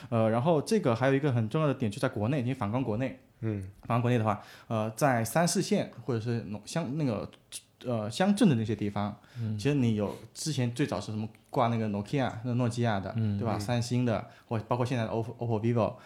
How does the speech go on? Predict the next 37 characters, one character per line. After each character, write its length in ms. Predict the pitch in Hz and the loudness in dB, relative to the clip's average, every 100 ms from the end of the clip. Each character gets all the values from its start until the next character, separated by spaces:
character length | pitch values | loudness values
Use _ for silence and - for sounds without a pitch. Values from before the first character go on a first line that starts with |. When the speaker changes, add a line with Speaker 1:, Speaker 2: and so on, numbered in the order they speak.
| 117 | -8
Speaker 2:
嗯。 80 | 110 | -2
Speaker 1:
呃， 100 | 104 | 0
还 120 | 98 | 0
有 60 | 107 | 0
华 140 | 101 | 0
为 100 | 104 | 0
的， 80 | 101 | -2
其 120 | 104 | -4
实 100 | 156 | -6
他 140 | 156 175 | -2 -2
们 180 | 175 175 - - | -2 -4 -8 2
对 180 | 165 | 2
这 160 | 135 165 | 2 0
个 400 | 127 113 78 - - | 0 0 -2 -4 0
店 180 | 190 | 0
大 100 | - | 0
家 60 | 131 | -4
都 100 | 131 | -2
有 160 | 117 104 | -2 -4
天 280 | - 196 185 | -4 -2 0
然 140 | 139 | 0
的 160 | 104 104 | -4 -6
这 100 | 110 | -8
种 120 | 98 | -8
信 180 | - 135 | -4 -2
任 80 | 110 | -2
感。 160 | - - _ _ _ - | -4 -12 _ _ _ -6
啊， 80 | 104 | 0
来 80 | 110 | 2
到 40 | |
这 60 | 120 | 4
个 80 | |
地 100 | 117 | 4
方， 220 | 117 113 107 | 2 2 2
然 80 | |
后 80 | 117 | 4
我 260 | 107 95 | 4 2